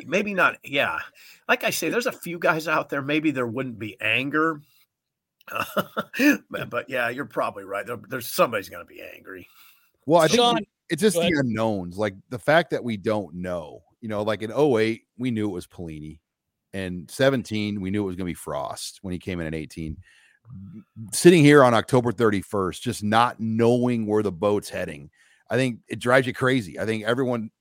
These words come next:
Speaker 2: everyone wants to know now who's gonna be the next coach of Nebraska. The fact that we're sitting here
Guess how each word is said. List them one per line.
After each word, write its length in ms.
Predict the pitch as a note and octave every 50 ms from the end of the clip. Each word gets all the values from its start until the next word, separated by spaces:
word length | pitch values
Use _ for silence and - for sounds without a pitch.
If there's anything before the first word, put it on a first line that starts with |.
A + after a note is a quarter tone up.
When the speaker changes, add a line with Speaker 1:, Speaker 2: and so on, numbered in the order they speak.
| _ -
Speaker 2:
everyone 240 | B2+ C#3 F3 E3 C#3
wants 340 | A#2 A2+ A#2+ B2 A#2 - - -
to 80 | A#2+
know 480 | G#2+ G#2+ A2 A2 G#2 F#2 D#2 C#2+ C#2+ E2+ F2+
now 500 | F2 G2 G#2 G#2+ G2+ F#2 D#2+ D2 D2 - -
who's 180 | A#2 B2+ A2+
gonna 120 | G2+ A#2 G#2
be 80 | G2+
the 80 | F#2+ F#2+
next 140 | F#2 - -
coach 200 | - G2 F2 D2+
of 60 | D2+
Nebraska. 600 | D#2 D2 E2 F2+ F2 F2 F#2 - - - D#2+ D#2 _ _ - _ _ -
The 80 | A2+
fact 320 | - - C3 C3 C#3+ C#3+ -
that 140 | C3 - -
we're 180 | G#2 B2+ C3
sitting 320 | - - - B2+ A#2+ A#2 A2
here 300 | G#2+ G#2 G2 F#2+ F2+